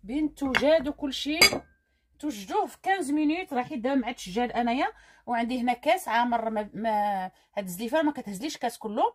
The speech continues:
آه، بين زيت العود وزيت الروميه. ها انا كاين اللي كيخليه حتى يغلي. لا، عندكم الوقت، ما عندكمش،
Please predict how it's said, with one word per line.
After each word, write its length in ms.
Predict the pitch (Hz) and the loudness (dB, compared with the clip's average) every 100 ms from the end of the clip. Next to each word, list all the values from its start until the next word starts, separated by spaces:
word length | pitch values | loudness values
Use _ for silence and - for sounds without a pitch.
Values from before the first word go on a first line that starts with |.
| _ _ _ - | _ _ _ -6
آه، 180 | - | -4
بين 220 | 202 240 226 | -2 -2 -4
زيت 200 | 214 214 | -4 -6
العود 300 | 185 285 262 | -4 -4 0
وزيت 300 | 233 208 202 | -2 -2 -4
الروميه. 500 | 196 190 208 392 - _ _ _ _ _ _ _ _ _ _ _ _ _ _ _ _ _ _ _ _ _ _ _ _ _ _ _ _ _ _ _ _ _ _ _ _ _ _ _ _ 196 | -2 -2 0 -2 -4 _ _ _ _ _ _ _ _ _ _ _ _ _ _ _ _ _ _ _ _ _ _ _ _ _ _ _ _ _ _ _ _ _ _ _ _ _ _ _ _ -10
ها 280 | 208 240 | -6 -4
انا 100 | 262 | -4
كاين 160 | 220 - | -6 -6
اللي 120 | 220 | -6
كيخليه 420 | 226 233 233 233 | -4 -6 -2 -2
حتى 300 | 208 - 277 | -2 -4 -6
يغلي. 360 | 254 202 240 440 _ _ _ _ _ _ _ _ _ _ _ | -4 -4 -6 -8 _ _ _ _ _ _ _ _ _ _ _
لا، 280 | 285 466 226 | -8 -6 -4
عندكم 320 | 156 - 190 | -6 -8 -8
الوقت، 320 | 208 302 - | -6 -8 -6
ما 80 | 208 | -8
عندكمش، 520 | 180 - 349 403 - | -8 -12 -14 -12 -12